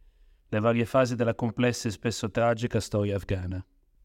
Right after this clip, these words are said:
Dal Giappone all'Australia, dalla Germania agli Stati Uniti, Farid ha incontrato parenti più o meno vicini, ha ascoltato per la prima volta racconti sulla sua famiglia.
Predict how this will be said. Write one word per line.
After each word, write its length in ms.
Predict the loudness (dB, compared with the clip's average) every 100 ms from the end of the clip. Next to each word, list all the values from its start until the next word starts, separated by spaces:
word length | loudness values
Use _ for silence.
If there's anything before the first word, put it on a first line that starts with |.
| -20 -8
Dal 140 | -2 0
Giappone 380 | 0 2 4
all'Australia, 680 | 4 4 2 4 4 4 2
dalla 140 | 0
Germania 440 | 0 0 0 2 0
agli 100 | -2
Stati 280 | -4 -4 0
Uniti, 320 | 0 0 -2
Farid 320 | 0 2 2
ha 20 |
incontrato 540 | 0 0 0 2 0 0
parenti 400 | 0 2 -2 0
più 140 | 0
o 20 |
meno 180 | 2 0
vicini, 500 | -2 -4 -2 0 0
ha 60 | 0
ascoltato 580 | -2 -2 2 2 2
per 140 | 0 0
la 80 | 0
prima 200 | 0 2
volta 280 | 0 0
racconti 480 | 0 -2 -2 -2 -2
sulla 200 | -4 -2
sua 160 | -2 -4
famiglia. 540 | 0 0 0 -2 -6